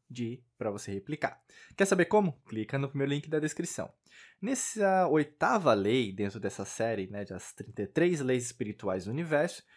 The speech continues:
a gente vai falar sobre a lei da perpétua transmutação de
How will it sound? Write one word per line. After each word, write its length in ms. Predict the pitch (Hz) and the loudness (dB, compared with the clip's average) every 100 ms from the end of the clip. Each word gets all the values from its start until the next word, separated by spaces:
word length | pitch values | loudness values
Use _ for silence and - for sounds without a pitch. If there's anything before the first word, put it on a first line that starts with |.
| - - - | -20 -12 -10
a 40 | |
gente 220 | 147 160 | -8 -2
vai 80 | 180 | -2
falar 420 | - 135 135 160 _ - - - | 0 2 2 0 _ -20 -20 -18
sobre 480 | - 151 131 117 - - | -6 -2 -2 -2 -6 -4
a 80 | |
lei 480 | 95 95 120 180 - _ _ - | -2 2 2 0 -4 _ _ -4
da 100 | 104 | -4
perpétua 1040 | - 95 - - 151 175 - 190 185 185 _ - | -2 -6 -6 -2 0 0 -4 -2 -2 -4 _ -2
transmutação 1160 | 170 233 208 185 190 190 139 - - 107 120 - _ _ | 0 0 -2 0 -2 0 -2 -2 -6 -6 -6 -12 _ _
de 380 | 117 120 131 | -8 -6 -6